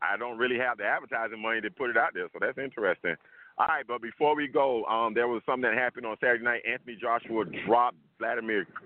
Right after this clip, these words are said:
Klitsch-, Klitschko in the eleventh round. Um, I don't know if anybody knows who Anthony Joshua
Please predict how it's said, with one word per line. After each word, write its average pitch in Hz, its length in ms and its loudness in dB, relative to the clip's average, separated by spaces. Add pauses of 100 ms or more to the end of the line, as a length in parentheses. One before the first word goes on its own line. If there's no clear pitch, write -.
(100)
Klitsch-, 131 140 0 (180)
Klitschko 104 680 -2 (220)
in 123 100 0
the 113 120 0
eleventh 110 420 -2 (100)
round. 120 480 0 (440)
Um, 98 720 2 (600)
I 110 120 4
don't 110 180 -10
know 101 140 -2
if 87 80 -4 (100)
anybody 90 400 -2
knows 92 240 -6
who 87 140 -10
Anthony 92 380 -2
Joshua 87 480 2